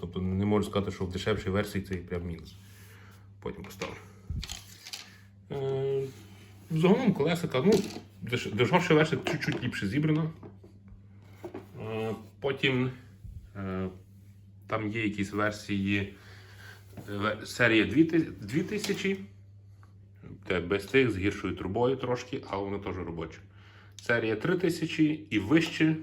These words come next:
до п'яти тисяч. Всюди однакова труба. Всюди однакові щітки.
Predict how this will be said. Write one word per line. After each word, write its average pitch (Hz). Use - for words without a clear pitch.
до 87
п'яти 95
тисяч. 131
Всюди 131
однакова 104
труба. 127
Всюди 107
однакові 95
щітки. 131